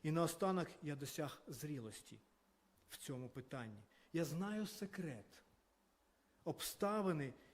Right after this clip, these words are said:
ніколи більше не змоду-, не зможуть, е, торкнутись мене і похитати мене». Отож, задоволеність — це характерна риса зрілої людини, зрілого хри-, х-, християнина.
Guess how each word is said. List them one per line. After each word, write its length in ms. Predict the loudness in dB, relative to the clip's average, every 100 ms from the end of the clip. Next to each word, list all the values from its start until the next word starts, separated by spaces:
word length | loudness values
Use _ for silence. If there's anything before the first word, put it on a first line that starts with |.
| -6
ніколи 720 | 2 2 2 2 4 8 6
більше 480 | 6 2 2 0 0
не 180 | 2 0
змоду-, 560 | 0 0 2 2 0 2
не 160 | 2
зможуть, 520 | 4 4 4 4 0 -6 -16 -2
е, 560 | 2 2 2 2 0 -2 -8 -18 -20 -20 0
торкнутись 800 | 2 2 2 2 2 2 -2 -6 -6
мене 420 | -2 0 0 0 -4 -14 _
і 60 | -2
похитати 760 | 0 2 2 4 2 2 -6 -10 -20 _ -2
мене». 340 | 0 0 -2 -6 -18 _ _ _ -20 -18 -16
Отож, 400 | 0 2 2 0
задоволеність — 1000 | -4 -4 -2 -2 0 0 0 -2 -8 -14 -20 _ _ _ -20 -4
це 140 | -2
характерна 760 | 2 4 2 0 0 2 2 4
риса 360 | 6 4 4
зрілої 600 | 0 0 2 4 8 8
людини, 520 | 8 4 0 -2 -4 -8 -18 -20 -12
зрілого 520 | -2 2 6 8 6
хри-, 280 | 4 2 2
х-, 180 | 0 -6
християнина. 840 | -2 -2 -2 2 4 4 2 0